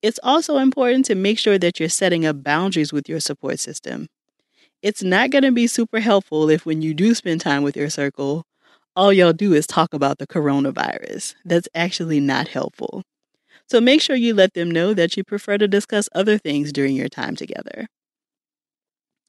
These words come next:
I'd also encourage you to look into some meditation and mindful activities that might be helpful for you. You can check out the Calm app.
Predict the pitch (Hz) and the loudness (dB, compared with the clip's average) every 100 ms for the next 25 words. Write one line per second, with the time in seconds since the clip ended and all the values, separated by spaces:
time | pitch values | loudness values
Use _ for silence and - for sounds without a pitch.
0 | _ _ _ 202 240 330 349 330 311 285 | _ _ _ 2 4 4 2 2 2 2
1 | 247 247 226 202 233 214 214 - 170 165 | 4 2 4 2 0 -4 -4 -4 -2 0
2 | 175 - 165 - 180 156 151 151 151 147 | 0 2 0 0 -2 -2 0 0 0 -4
3 | 147 - 156 147 143 139 139 139 139 156 | -4 -4 -6 -4 -6 -4 -6 -4 -6 -6
4 | 160 - - 139 139 - 50 - 202 _ | -6 -6 -10 -12 -10 -8 -6 -6 -8 _
5 | _ _ _ - - 151 156 151 - - | _ _ _ -10 -4 -4 -2 -6 -8 -12
6 | - - 262 247 240 - 220 214 214 | -16 2 4 6 4 2 2 2 0